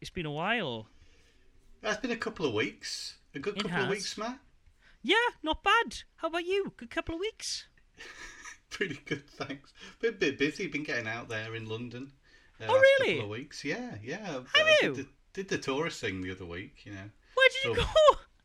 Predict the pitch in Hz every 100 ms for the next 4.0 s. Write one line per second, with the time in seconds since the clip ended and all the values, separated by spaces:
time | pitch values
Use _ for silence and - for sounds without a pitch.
0 | _ _ _ _ - - - - 277 277
1 | - - 87 - 113 101 98 101 95 -
2 | 135 - - - - - 135 135 - 139
3 | - - - - - - - 113 113 117